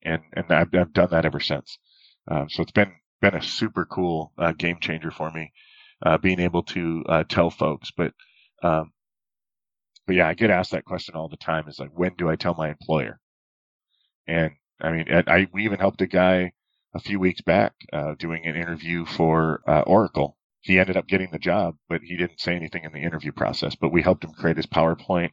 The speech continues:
get everything ready, get it, get it rocking and rolling. And, um,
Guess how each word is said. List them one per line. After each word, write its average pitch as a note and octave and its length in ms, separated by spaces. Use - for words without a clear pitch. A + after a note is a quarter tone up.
get E2 140
everything D#2 260
ready, E2 440
get D#2 120
it, - 100
get E2 100
it - 80
rocking D#2+ 300
and D#2 100
rolling. E2 300
And, E2 380
um, D#2 280